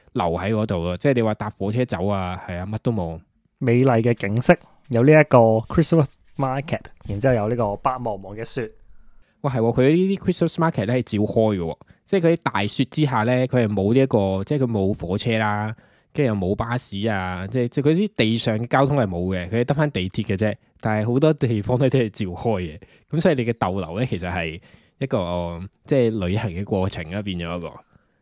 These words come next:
Speaker 2: 噉航空公司有冇即係話畀 allowance 你去住酒店啊？定係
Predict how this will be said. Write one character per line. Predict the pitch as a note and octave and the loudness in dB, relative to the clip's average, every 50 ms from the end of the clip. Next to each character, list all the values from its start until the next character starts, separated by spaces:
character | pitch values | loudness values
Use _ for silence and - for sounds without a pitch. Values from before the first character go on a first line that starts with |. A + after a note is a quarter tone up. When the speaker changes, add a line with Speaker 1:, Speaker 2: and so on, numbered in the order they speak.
| _ _ _ _ _ _ _ _ _ | _ _ _ _ _ _ _ _ _
Speaker 2:
噉 | - C4 D4 | -4 -4 2
航 | C4 F#3+ C3+ | 4 4 6
空 | D3+ F#3 | 6 4
公 | G#3 A3+ A3 A3 | 4 2 0 0
司 | G#3+ - A#3 G#3 | -2 -2 -2 -2
有 | F#3+ | -2
冇 | E3 D3 B2+ B2+ C3 C3 D3+ - _ | 0 0 -2 -2 -2 -4 -6 -10 _
即 | - - | -4 -2
係 | F3 D#3 D3 | 0 0 0
話 | C3+ B2 A#2+ A#2 A#2 - _ _ _ | 0 0 0 -2 -4 -6 _ _ _
畀 | - A2 A2 A#2+ C3+ D3 D#3+ E3+ F3+ | -8 -8 -6 -4 -4 -2 -2 -2 -4
allowance | - B2+ B2 C3 C#3 C#3+ D3 C#3+ A#2+ G2+ A2 - C3+ A#2+ G#2 | -4 -6 -4 -4 -2 0 0 -2 -2 -4 -8 -12 -14 -14 -12
你 | G#2 A2 A2+ | -10 -10 -8
去 | A#2+ B2 A#2 - - A#2+ G#2+ | -6 -6 -8 -8 -10 -12 -10
住 | |
酒 | - A2 G2+ A2 | -8 -6 -6 -6
店 | A#2+ A#2+ A#2 G#2+ G#2+ | -6 -6 -6 -8 -8
啊？ | G#2 | -10
定 | G#2 G2+ | -10 -10
係 | G2+ G#2+ G2+ F#2+ F#2+ F#2+ F#2+ G2 | -12 -12 -12 -12 -10 -10 -12 -12